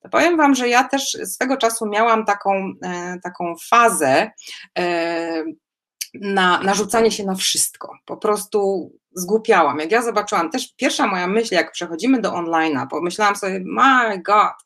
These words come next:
są takie możliwości, przecież tam jest wszystko, tak? Ile ja mogę rzeczy zrobić?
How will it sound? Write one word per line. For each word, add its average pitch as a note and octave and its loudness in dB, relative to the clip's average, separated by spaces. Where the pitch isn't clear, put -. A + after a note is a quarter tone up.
są A3 -6
takie D#4+ 2
możliwości, C#4 0
przecież B3+ -6
tam E4 2
jest D#4+ 0
wszystko, - 0
tak? B3+ 0
Ile C4 0
ja E4 2
mogę E4 4
rzeczy C#4+ -2
zrobić? - -14